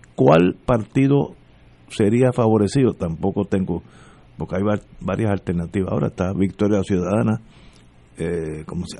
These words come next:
la otra del, del doctor, Proyecto de Dignidad, está el, el pip, está el Partido Popular, está el Partido Nuevo, los dos grandes sabemos quiénes son.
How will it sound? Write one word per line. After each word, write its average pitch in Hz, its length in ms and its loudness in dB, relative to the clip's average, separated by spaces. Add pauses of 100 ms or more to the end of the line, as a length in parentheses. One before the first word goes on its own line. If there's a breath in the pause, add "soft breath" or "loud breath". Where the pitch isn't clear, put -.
(140)
la 87 200 -6
otra 104 300 -2
del, 85 280 -10 (1200)
del 80 200 -8
doctor, 117 420 -2 (840 soft breath)
Proyecto 113 420 2
de 113 80 4
Dignidad, 107 520 2 (440 soft breath)
está 180 140 -6
el, 175 80 -4 (200)
el 92 160 -2
pip, 139 340 4 (240)
está - 200 -6
el 87 80 -4
Partido 92 280 0
Popular, 120 400 2 (140)
está - 160 -8
el 90 60 -6
Partido 101 340 -2
Nuevo, 123 280 2
los 95 220 0
dos 117 160 4
grandes 120 380 0
sabemos 98 300 -2
quiénes 113 280 -4
son. 139 220 -4